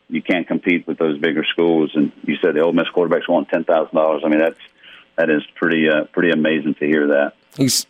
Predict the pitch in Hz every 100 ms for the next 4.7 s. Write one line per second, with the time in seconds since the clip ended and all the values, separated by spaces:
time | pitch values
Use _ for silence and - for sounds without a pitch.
0 | 139 151 151 120 147 143 165 139 165 151
1 | 156 139 123 185 131 139 - 139 123 139
2 | 208 113 113 127 131 127 123 113 120 120
3 | 117 110 151 135 123 110 139 202 - 151
4 | 120 104 104 92 - 92 107